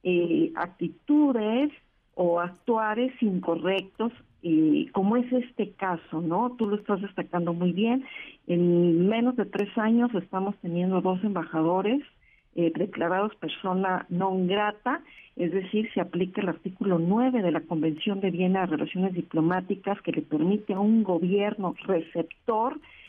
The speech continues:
declarar algún diplomático de otro país como una persona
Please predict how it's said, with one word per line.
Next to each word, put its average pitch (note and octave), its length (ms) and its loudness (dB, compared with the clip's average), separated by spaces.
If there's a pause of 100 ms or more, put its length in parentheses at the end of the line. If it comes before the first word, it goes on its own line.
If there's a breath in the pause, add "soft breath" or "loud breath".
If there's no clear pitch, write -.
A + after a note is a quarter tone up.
(280 loud breath)
declarar G3 720 -2
algún F#3+ 420 2
diplomático A#3 1300 0
de F3+ 160 0
otro G#3+ 320 0
país G3+ 480 2 (420 loud breath)
como F#3+ 220 0
una B3 240 0
persona G#3 560 0